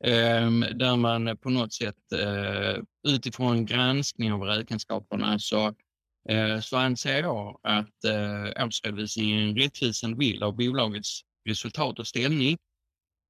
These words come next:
utifrån de redovisningsprinciper som man har valt att använda.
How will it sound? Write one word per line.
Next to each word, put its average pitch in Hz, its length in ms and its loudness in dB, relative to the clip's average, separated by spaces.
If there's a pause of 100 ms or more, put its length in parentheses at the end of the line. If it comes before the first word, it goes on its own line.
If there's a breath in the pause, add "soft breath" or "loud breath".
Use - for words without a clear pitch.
(220)
utifrån 151 520 4
de 127 160 2
redovisningsprinciper 107 1120 0
som 107 160 -2
man 104 100 -2
har 104 120 -4
valt 131 500 -2
att - 140 -12
använda. 107 640 0